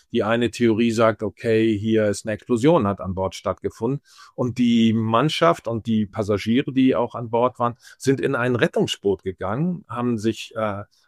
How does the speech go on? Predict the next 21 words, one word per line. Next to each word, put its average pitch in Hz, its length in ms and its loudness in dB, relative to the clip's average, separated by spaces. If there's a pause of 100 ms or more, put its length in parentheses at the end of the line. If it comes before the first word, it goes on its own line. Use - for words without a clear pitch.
an 139 180 2
dem 123 240 8
Hauptschiff 131 480 2
festgemacht, 120 720 -2
weil 117 100 4
sie 117 140 2
Angst 151 280 2
hatten, 123 220 -2
dass 110 160 2
das - 160 -10
Ganze 120 280 -4
in 117 60 -4
die 110 60 0
Luft 135 260 4
fliegt. 143 240 2
Und 120 120 -2
dann 110 160 2
haben 117 100 2
sie 110 120 -2
gedacht, 113 260 2
besser 110 400 2